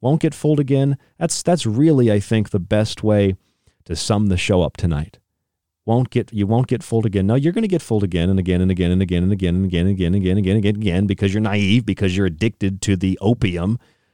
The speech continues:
the hopium of politics, of the politricks. You think it was,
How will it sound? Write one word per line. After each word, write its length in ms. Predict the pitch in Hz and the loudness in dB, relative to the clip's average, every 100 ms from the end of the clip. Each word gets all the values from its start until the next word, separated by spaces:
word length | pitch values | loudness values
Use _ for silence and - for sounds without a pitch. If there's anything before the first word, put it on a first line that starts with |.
| _ | _
the 80 | - | -10
hopium 720 | - 139 151 98 76 82 113 - _ _ _ _ | 0 2 2 0 -2 -4 -6 -10 _ _ _ _
of 680 | 87 92 101 107 107 101 - _ _ - | 0 2 4 2 -2 -10 -20 _ _ -6
politics, 720 | 156 139 - 71 - - - _ _ _ | 0 0 -2 -10 -12 -20 -20 _ _ _
of 80 | 95 | -6
the 60 | 127 | -4
politricks. 840 | - 180 165 - 80 - - - - _ _ _ _ _ _ _ _ _ _ _ | -2 2 2 0 -6 -6 -18 -18 -20 _ _ _ _ _ _ _ _ _ _ _
You 80 | 101 | -6
think 160 | 107 135 | -2 0
it 100 | 123 | 2
was, 220 | 113 90 | 0 -2